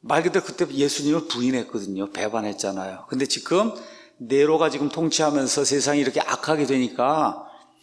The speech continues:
자기가 옛날에 배반했던 그 일이 생각이 나고, 그래서 성도들은 그렇게 하면 안 된다.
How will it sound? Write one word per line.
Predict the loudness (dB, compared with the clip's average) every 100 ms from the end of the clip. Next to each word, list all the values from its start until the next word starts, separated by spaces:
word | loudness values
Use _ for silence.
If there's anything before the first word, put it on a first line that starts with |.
| -20 -8
자기가 | 0 2 4 4
옛날에 | 4 4 2 2
배반했던 | 0 2 2 2 0 0
그 | 0
일이 | 2 2
생각이 | 2 0 0 0
나고, | -2 -2 0 0 -2
그래서 | -4 -2 -2 -2
성도들은 | -4 -6 -4 0 2 2 2 0 0
그렇게 | -2 -2
하면 | -2
안 | -2 -2
된다. | -2 -2 -6